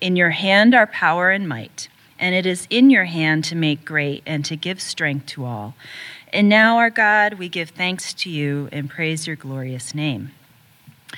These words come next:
But who am I, and what is my people, that we should be able to make this free will offering? For all things come from you, and of your own have we given you.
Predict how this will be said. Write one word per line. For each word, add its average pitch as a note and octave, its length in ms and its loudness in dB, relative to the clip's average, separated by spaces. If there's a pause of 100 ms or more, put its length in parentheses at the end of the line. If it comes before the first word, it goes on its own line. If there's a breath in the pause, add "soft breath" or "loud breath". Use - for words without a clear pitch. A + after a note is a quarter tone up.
(460 loud breath)
But A3+ 160 6
who C#4+ 180 8
am C4 160 10
I, A3+ 240 6
and E3+ 240 2
what G#3 160 8
is A3+ 180 4
my G#3+ 160 6
people, G#3+ 480 -2
that E3 220 0
we G#3+ 140 6
should A#3 220 2
be A#3+ 120 8
able F3+ 260 2
to G3 180 -8
make D#3+ 260 2
this F3+ 200 -8
free E3 240 -6
will E3 260 -6
offering? - 800 -4
For F#3 160 4
all G3+ 240 8
things C4 400 6
come G3 240 -2
from G3 220 -6
you, C#3+ 360 -8 (300)
and F3+ 200 2
of F3+ 300 2
your G#3 460 2
own F3 300 0
have D#3 200 -2
we E3+ 120 -8
given A3+ 360 -4
you. - 280 -8